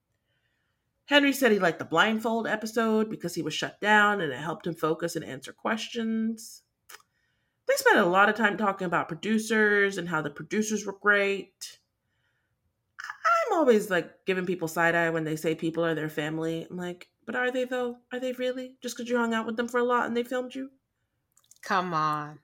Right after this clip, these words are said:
Speaker 2: It's possible. They spend so much time. One of them was there while she was giving birth. You see someone in that state, your family,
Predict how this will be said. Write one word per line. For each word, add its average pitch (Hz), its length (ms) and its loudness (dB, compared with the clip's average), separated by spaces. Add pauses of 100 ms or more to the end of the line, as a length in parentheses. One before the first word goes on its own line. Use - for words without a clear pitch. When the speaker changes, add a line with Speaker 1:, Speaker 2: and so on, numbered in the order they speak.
Speaker 2:
It's 330 260 0
possible. 165 500 0
They 196 140 -4
spend 277 320 6
so 233 300 4
much 254 260 2
time. 240 300 6 (260)
One 254 160 6
of 294 100 8
them 311 140 8
was 311 220 4
there 294 440 10
while 262 280 8
she 285 100 -2
was 277 120 0
giving 277 280 4
birth. 233 460 4
You 247 100 -4
see 320 220 0
someone 294 320 4
in 220 100 0
that 214 240 6
state, 294 320 2
your 247 180 4
family, 214 520 2